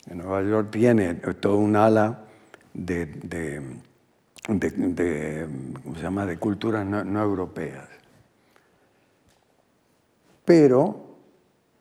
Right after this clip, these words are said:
eh, Rockefeller, que es el, así se llama la, el ala, que era el due-, era el, el dueño, a través de su hijo empezó a coleccionar,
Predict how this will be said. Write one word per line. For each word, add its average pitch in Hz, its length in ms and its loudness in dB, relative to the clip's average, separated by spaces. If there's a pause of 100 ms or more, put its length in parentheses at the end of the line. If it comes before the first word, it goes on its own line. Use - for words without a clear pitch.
(1500)
eh, - 280 -2 (180)
Rockefeller, 120 960 2
que 98 160 0
es 85 100 -8
el, 87 640 -6
así - 240 -4
se 107 120 0
llama 104 300 2
la, 71 480 -8
el 85 180 -4
ala, 92 500 0
que 110 220 4
era 113 180 4
el 98 200 4
due-, 110 180 4
era 104 260 6
el, 85 560 -6 (160)
el - 120 -8
dueño, 104 640 2
a 95 120 -2
través 117 340 4
de 120 120 4
su 127 240 2
hijo 120 440 -2
empezó 110 320 -2
a 101 80 -2
coleccionar, 107 1000 -4